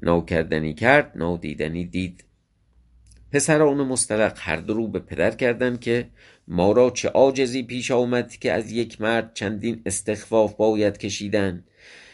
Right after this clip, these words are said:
که نه از وی آب خواهد رفت و از ما خون. او و ما همه یکسانیم، اگرچه او به زور از ما بیشتر است،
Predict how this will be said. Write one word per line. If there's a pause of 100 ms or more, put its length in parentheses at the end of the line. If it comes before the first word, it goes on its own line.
(220)
که
نه
از (120)
وی (120)
آب
خواهد
رفت
و
از
ما
خون. (1040)
او
و
ما
همه
یکسانیم، (640)
اگرچه
او
به
زور
از
ما
بیشتر
است،